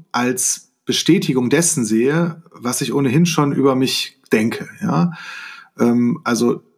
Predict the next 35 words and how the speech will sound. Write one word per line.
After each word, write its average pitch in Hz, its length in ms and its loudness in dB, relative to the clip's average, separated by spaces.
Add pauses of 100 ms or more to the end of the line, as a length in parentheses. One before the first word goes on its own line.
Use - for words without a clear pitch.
(560)
dass - 260 0
die 127 120 0
Menschen 160 480 2
auf 160 120 -4
gleicher 147 340 2
Ebene, 170 640 4 (560)
äh, 98 140 -4
von 131 160 -2
denen 135 80 2
ich - 100 -4
gedacht 139 320 0
habe, 131 140 2
die 120 40 2
sind 135 160 0
mir 127 140 0
eigentlich 123 240 -2
so 127 80 2
ebenbürtige 127 600 4
Kollegen, 131 800 2 (220)
ja, 120 220 -2
mir 135 160 4
doch 151 220 2
irgendwie 139 220 2
überlegen 113 480 2
sind. - 360 -8 (460)
Und 127 500 -2 (200)
das - 200 0
kann 160 180 2
dann 151 100 2
die 127 100 2
Ursache 143 400 2
für - 140 -4
meine 143 260 2
Wut 120 140 0
sein, - 340 -6